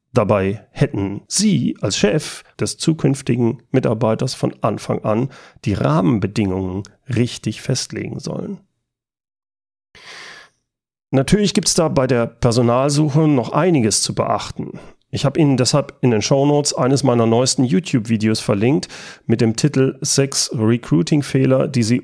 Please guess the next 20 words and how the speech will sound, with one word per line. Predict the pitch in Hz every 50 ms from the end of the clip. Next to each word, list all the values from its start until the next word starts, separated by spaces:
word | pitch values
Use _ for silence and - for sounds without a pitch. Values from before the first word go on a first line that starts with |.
| -
unbedingt | - 147 151 151 151 147 143 127 113 120 131 131 -
vermeiden | 151 127 113 107 107 107 107 98
sollten". | 92 - - 95 98 - - - - 143 - _ _ _
Da | - - - - 120 113 113 - 131 -
gehe | - 143 135 131
ich | 123 - - - -
auch | 120 117 - - -
noch | 120 113 - - -
auf | 127 113 - - -
einige | - 113 113 123 113 117 107 101
weitere | 101 110 120 123 120 104 98 95
Fehler | - - - 117 98 95 92 - -
ein. | 101 - - 135 - _ _ _ _ _ _ _ _ _ _ _ _ _ _ _ _ _ _
In | - 113
dem | 107 101 104
Video | 139 139 123 113 113 110 107
habe | 113 - 110
ich | 104
hierzu | - 117 107 - - - 123 110
ein | 104 98 98 104